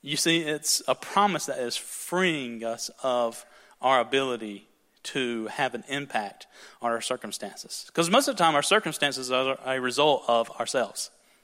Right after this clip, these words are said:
So thinking that we are going to change it is not the way that God sees it.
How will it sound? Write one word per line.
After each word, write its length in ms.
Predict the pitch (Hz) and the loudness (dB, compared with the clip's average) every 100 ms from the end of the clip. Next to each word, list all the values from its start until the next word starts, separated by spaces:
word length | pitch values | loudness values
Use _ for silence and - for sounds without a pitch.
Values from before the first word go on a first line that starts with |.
| _ _ _ _ _ _ _ _ _ _ _ | _ _ _ _ _ _ _ _ _ _ _
So 160 | - 151 | -2 2
thinking 380 | 254 294 247 | 4 6 6
that 180 | 190 143 | 4 4
we 240 | 160 185 165 | 6 6 6
are 140 | 139 | 4
going 260 | 143 139 131 | 4 2 -2
to 100 | 127 | -4
change 380 | - 196 196 123 | 2 4 4 2
it 180 | 113 - _ _ _ _ _ _ _ _ | -4 -8 _ _ _ _ _ _ _ _
is 180 | 135 131 | -6 -4
not 480 | 131 156 175 151 120 | -2 4 6 4 2
the 80 | 127 | 0
way 260 | 127 123 | 2 2
that 160 | 113 113 | 0 -2
God 240 | 117 107 | 0 0
sees 260 | - 113 110 | -2 -8 -10
it. 200 | - | -16